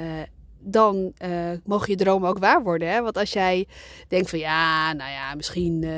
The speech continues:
zou ik het wel leuk vinden om, eh, een andere baan te krijgen aan het eind van het jaar. Maar ja, dat gaat toch niet lukken, want ne, ne, ne, ne."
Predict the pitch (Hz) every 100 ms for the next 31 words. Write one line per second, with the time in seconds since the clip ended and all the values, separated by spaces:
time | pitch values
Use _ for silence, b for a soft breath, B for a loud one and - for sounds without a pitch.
0 | 160 165 165 160 175 165 170 - 170 165
1 | 165 165 160 160 - 165 165 165 165 165
2 | 165 165 165 170 170 175 180 190 196 196
3 | - 185 185 185 190 180 180 175 180 170
4 | 170 170 170 175 B B B B - 156
5 | 156 156 156 160 165 - 170 - 180 180
6 | 175 175 - 165 165 165 160 170 170 170
7 | 165 165 - 165 165 165 165 165 160 170
8 | 185